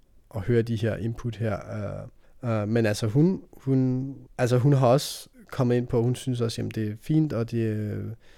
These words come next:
nogle gode ting og sådan noget, men, men hun holder også stadig ved, hun, hun vil bare gerne stadig spise kød. Øh, hun gider ikke at, at, at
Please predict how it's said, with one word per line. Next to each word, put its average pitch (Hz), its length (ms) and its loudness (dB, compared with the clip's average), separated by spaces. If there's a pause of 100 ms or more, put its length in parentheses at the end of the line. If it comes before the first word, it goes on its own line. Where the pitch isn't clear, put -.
(520)
nogle 117 140 -2
gode 131 200 4
ting 120 220 0
og 113 60 -2
sådan 113 220 0
noget, 110 100 2
men, 110 200 -4
men 127 120 2
hun 135 120 4
holder 131 200 6
også 165 140 4
stadig 170 240 6
ved, 151 180 4
hun, 131 280 0
hun 143 220 -4
vil 143 80 -4
bare 120 200 2
gerne 123 200 0
stadig 139 300 2
spise 123 260 -4
kød. 113 220 -2 (360)
Øh, 101 200 -6
hun 117 160 -2
gider 127 260 2
ikke 110 220 -6
at, 104 240 -4 (200)
at, 98 240 -6 (920)
at 92 160 -2